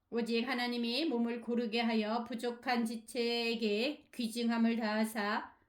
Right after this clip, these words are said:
몸 가운데서 분쟁이 없고 오직 여러 지체가 서로 같이 돌보게 하셨느니라. 만일 한 지체가 고통을 받으면 모든 지체가 함께 고통을 받고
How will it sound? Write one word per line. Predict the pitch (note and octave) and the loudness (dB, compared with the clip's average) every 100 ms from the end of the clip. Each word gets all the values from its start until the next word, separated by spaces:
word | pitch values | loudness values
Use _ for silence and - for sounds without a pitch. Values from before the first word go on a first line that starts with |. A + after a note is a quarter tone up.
| _ _ _ - | _ _ _ 0
몸 | A#3 B3+ B3+ | 2 2 -2
가운데서 | A3+ A#3 A#3 A3+ A#3 A#3 A#3 A3+ | 0 0 0 0 -2 -2 0 0
분쟁이 | A#3 A3+ A3 A3+ A3+ A3+ | 2 4 4 4 6 6
없고 | A3 - - G#3+ G#3+ A3 A3+ _ _ | 2 -4 -4 -2 -2 -4 -6 _ _
오직 | A3 A3 A3+ A3 B3+ C4+ - A3 | -4 0 4 4 4 0 -4 0
여러 | A#3 A#3 A#3 A#3 | 2 4 2 0
지체가 | A#3 A3+ B3+ A3+ A3+ | -4 -8 -4 -2 -4
서로 | B3+ A#3 A3+ | -2 -2 -2
같이 | A3 - - C4 C4+ | -4 -6 -6 -6 0
돌보게 | A#3 G#3+ A3+ A3 | 2 2 2 2
하셨느니라. | A3 G#3+ A#3 A#3 A3 G#3+ G#3+ G#3 A#3 C#4 - _ _ _ _ _ _ _ _ _ _ _ - | 2 2 0 2 2 2 -2 -2 -2 -6 -14 _ _ _ _ _ _ _ _ _ _ _ -2
만일 | C4 B3 B3 B3 | 2 2 0 0
한 | A#3+ | -2
지체가 | A3+ A3 - B3+ A3+ A#3 A#3+ A#3+ A#3+ | -4 -6 -6 -4 -2 2 2 2 0
고통을 | B3 A#3 A#3+ A#3 | -4 -2 -4 0
받으면 | A3+ G#3+ A#3 A3+ G#3 C4+ - _ _ _ _ _ | 2 2 2 2 2 -4 -6 _ _ _ _ _
모든 | A3+ C4 B3+ B3 | -4 -2 -2 -4
지체가 | A3+ A3 B3 A#3 B3 | -6 -6 -4 -2 -2
함께 | A#3+ A#3 A3+ A#3 A3+ | -2 -2 0 0 0
고통을 | A#3 A#3+ A#3 A#3 | -6 -4 -2 0
받고 | A3 A3 - A#3 A3+ A3+ A3+ - | 0 0 -4 -2 2 2 -2 -8